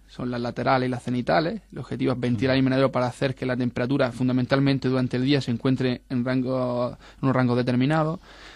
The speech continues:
Speaker 1: Después tenemos la, todo lo que es la calefacción,
Speaker 2: Ujú.
Speaker 1: que es fundamentalmente utilizada durante la noche, para hacer que la temperatura del invernadero no baje de determinados límites.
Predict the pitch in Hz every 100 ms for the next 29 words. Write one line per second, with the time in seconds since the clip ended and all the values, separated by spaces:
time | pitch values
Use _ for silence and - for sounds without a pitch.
0 | - 143 147 151 147 147 139 127 135 143
1 | 139 139 135 123 127 123 131 160 165 170
2 | 247 - 107 95 - 127 120 113 - 135
3 | 127 123 127 123 123 123 120 123 123 120
4 | 117 120 117 117 - - 139 131 123 123
5 | 123 151 - 151 - - - - - -
6 | 123 127 127 123 123 120 117 113 123 123
7 | 127 123 120 123 127 123 127 127 131 120
8 | - 127 120 123 120 120 127 151 143 139